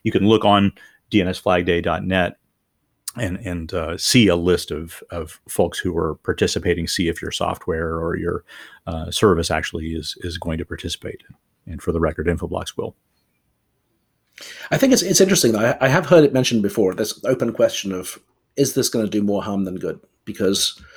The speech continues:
Speaker 2: there is the suggestion that if there is a lot more fallback to T C P, perhaps the current infrastructure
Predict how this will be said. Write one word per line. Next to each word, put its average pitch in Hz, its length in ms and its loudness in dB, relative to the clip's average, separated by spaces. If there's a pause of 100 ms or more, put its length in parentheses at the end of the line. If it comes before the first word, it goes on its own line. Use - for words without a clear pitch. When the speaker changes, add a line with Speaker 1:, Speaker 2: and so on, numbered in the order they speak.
(460)
Speaker 2:
there 107 180 6
is 107 180 2
the 107 80 0
suggestion 104 580 0
that 101 180 0
if - 200 -6
there 113 80 2
is 101 100 -2
a 101 40 0
lot 117 160 0
more 107 100 -2
fallback 107 400 0
to - 80 -20
T 110 120 -6
C - 140 -8
P, - 320 -4 (100)
perhaps 110 360 -2
the 107 60 -8
current 107 260 0
infrastructure 104 640 -2